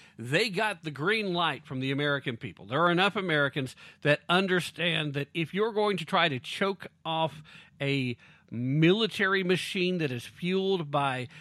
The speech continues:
a nation's energy economy,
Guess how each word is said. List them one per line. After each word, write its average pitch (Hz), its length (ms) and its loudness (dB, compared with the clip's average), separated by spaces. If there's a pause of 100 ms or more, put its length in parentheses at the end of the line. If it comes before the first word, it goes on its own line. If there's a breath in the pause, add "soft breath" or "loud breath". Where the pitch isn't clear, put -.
(160 loud breath)
a 123 80 -2
nation's 156 580 0 (100)
energy 175 560 0
economy, 156 680 0